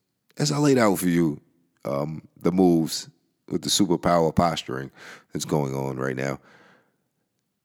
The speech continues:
it's, things are just different on a global scale.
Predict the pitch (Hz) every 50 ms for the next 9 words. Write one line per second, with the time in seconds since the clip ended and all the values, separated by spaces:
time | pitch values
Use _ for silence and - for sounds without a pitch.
0 | _ _ _ _ _ _ _ _ _ - - 101 104 98 - - - - - -
1 | - - - - _ _ _ _ - - - - - - - - _ _ _ _
2 | _ - - - - 101 101 95 101 98 92 95 90 - - 90 82 - - 67
3 | - _ _ _ _ _ _ - 82 76 67 62 67 76 73 69 - 65 65 -
4 | - - 67 62 57 55 57 64